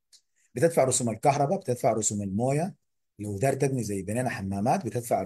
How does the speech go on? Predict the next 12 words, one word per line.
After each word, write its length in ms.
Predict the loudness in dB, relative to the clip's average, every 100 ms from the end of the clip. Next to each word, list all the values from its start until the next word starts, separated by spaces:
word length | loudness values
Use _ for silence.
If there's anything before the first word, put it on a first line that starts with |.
| -4
القروش 540 | -10 -10 -6 -2 0
دي 100 | 0
من 140 | -2
عندك، 400 | 0 0 0 -2 _ _ _ _
كل 180 | 4 4
المصاريف. 500 | 4 2 2 0 -6 _ _ -20 0
يبقى 260 | 2 4 4
انت 160 | 4
كجامعه 480 | 2 4 4 4 4
حكوميه 480 | 2 2 2 2 2
اعتمادك 540 | 0 0 2 2 2
الاساسي 760 | 0 -2 -2 4 6 6 2 -2